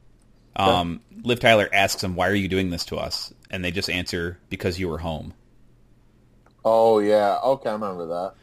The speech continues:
Speaker 2: And that, that's frightening.
Speaker 1: Yeah.
Speaker 2: You know, because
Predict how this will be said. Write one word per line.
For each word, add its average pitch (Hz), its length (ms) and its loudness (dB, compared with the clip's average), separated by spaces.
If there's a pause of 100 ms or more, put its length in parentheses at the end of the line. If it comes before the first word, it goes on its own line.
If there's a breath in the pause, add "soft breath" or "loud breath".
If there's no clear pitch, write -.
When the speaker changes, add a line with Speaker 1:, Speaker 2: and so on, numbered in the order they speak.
(180 soft breath)
Speaker 2:
And 104 160 0
that, 104 300 4 (1040)
that's - 640 2 (100)
frightening. - 460 -2 (920)
Speaker 1:
Yeah. 101 320 -8 (880)
Speaker 2:
You 101 80 -4
know, 98 160 0
because 107 640 0